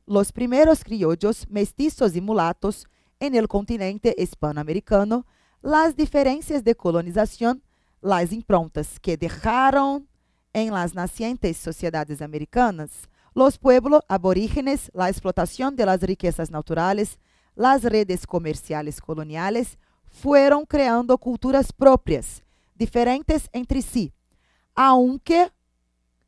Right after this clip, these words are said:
cuidado aqui, ó, isso aqui é importante. Pega ele, bota lá no nosso vocabulário. Ainda que. Ele é muito importante, aparece muito.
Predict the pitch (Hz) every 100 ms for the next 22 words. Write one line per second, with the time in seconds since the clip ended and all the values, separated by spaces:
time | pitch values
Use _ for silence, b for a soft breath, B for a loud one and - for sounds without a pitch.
0 | _ - 160 180 - 143 135 - 156 160
1 | 175 - - - - - _ _ _ _
2 | _ _ _ _ _ _ - 151 160 214
3 | 202 170 175 185 196 247 277 247 - 233
4 | 233 214 214 165 143 143 _ _ _ _
5 | _ _ _ _ _ _ _ _ _ _
6 | _ _ _ _ _ _ _ - 190 190
7 | 196 214 208 220 233 - _ _ _ _
8 | _ _ _ _ _ _ _ _ _ _
9 | _ _ _ _ _ _ _ _ _ -
10 | 196 - _ _ _ _ _ _ _ _
11 | _ _ _ _ _ - 156 151 165 185
12 | 202 170 156 135 143 147 170 220 190 147
13 | -